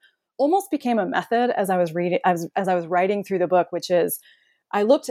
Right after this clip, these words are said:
at and stood on the shoulders of many really interesting critics,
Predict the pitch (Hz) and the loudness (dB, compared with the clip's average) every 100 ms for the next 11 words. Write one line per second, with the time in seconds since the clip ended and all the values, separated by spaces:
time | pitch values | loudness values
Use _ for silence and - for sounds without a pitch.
0 | - 196 196 196 196 190 175 - 285 262 | -6 -2 2 2 2 0 -2 0 0 2
1 | 202 185 190 190 185 170 180 196 196 180 | 0 0 0 2 0 0 -2 0 0 0
2 | - 180 226 214 202 208 208 180 - 175 | -2 -2 0 0 -2 -4 -2 -2 -2 -4
3 | - 185 175 - - - | 0 2 2 0 -8 -18